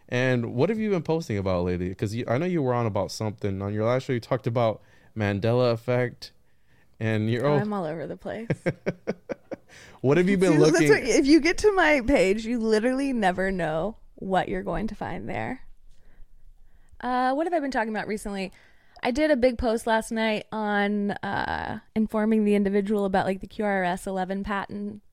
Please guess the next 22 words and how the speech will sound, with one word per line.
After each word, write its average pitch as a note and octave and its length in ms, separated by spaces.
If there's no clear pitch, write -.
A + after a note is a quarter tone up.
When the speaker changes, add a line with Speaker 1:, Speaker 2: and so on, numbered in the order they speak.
Speaker 2:
the G#3 100
one G3 380
that F3+ 320
Hillary, G3 560
like, E3+ 120
her, G3+ 140
Hillary's G#3 400
black F3 340
box F#3 400
kind G#3 160
of G3+ 60
patent G3+ 340
that - 120
she G3 180
can, F#3+ 100
like, F3+ 200
pull F#3+ 200
planes F#3+ 320
out G3 100
of G3+ 60
the G3 140
air. G3 280